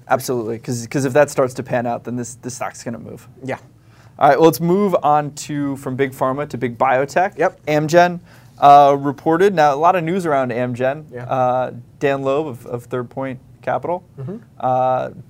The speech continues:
Speaker 1: s-, basically said they should break up.
Speaker 2: Yep.
Speaker 1: <laughs> Uh, Amgen said, "No, I don't think we're gonna break up."
Speaker 2: <laughs>
Speaker 1: Um, but, uh, they had,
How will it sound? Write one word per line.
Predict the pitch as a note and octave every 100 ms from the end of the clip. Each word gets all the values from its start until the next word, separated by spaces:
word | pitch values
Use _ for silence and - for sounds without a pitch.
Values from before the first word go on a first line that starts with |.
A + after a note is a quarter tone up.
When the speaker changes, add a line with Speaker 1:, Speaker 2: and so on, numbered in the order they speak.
| - - - -
Speaker 1:
s-, | -
basically | B2+ C#3+ C3+ C#3
said | B2+ C3+
they | C#3
should | C3 B2
break | C3+ C3+
up. | D#3 -
Speaker 2:
Yep. | D#3 F3 - -
Speaker 1:
<laughs> | -
Uh, | - E3 C#3+ D3 C#3 -
Amgen | D#3 C#3+ D#3 D#3
said, | F3 F3 - - -
"No, | E4 D#4+
I | D4+
don't | C4+ B3+
think | G3
we're | F#3
gonna | E3+ D#3+
break | D3 C#3 C3+
up." | C#3 C3 -
Speaker 2:
<laughs> | - A#3 - -
Speaker 1:
Um, | D3+ D3 C#3+ C#3 B2 D3+
but, | E3 D#3 E3
uh, | D3+
they | D3 D3+
had, | F3 E3+ E3 C3+